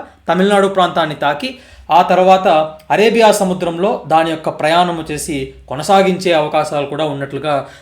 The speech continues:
వెదర్ మోడల్ సంస్థలన్నీ మనకు చూపిస్తున్నాయి. So హండ్రెడ్ పర్సెంట్ మనం నమ్మొచ్చు. ఈ యొక్క మోడల్ యొక్క కన్సెన్సస్ అంటే వివిధ మోడల్ యొక్క యావరేజ్ వెదర్ ఫోర్‌కాస్ట్ ఎలా ఉందంటే పూర్తి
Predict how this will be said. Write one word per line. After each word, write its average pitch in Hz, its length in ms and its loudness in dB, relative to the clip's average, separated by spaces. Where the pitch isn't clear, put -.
వెదర్ 160 240 0
మోడల్ 151 240 2
సంస్థలన్నీ 139 520 -6
మనకు 131 220 -8
చూపిస్తున్నాయి. 123 580 -10
So 196 60 0
హండ్రెడ్ 151 320 -2
పర్సెంట్ 185 340 -2
మనం 156 200 -2
నమ్మొచ్చు. 160 420 -6
ఈ 151 80 -4
యొక్క 160 160 -2
మోడల్ 175 300 4
యొక్క 170 160 -4
కన్సెన్సస్ 170 580 -4
అంటే 220 160 -6
వివిధ 165 200 0
మోడల్ 175 320 0
యొక్క 165 160 -6
యావరేజ్ 170 480 0
వెదర్ 147 240 -4
ఫోర్‌కాస్ట్ 151 420 -4
ఎలా 143 120 -2
ఉందంటే 139 340 -6
పూర్తి 156 280 -2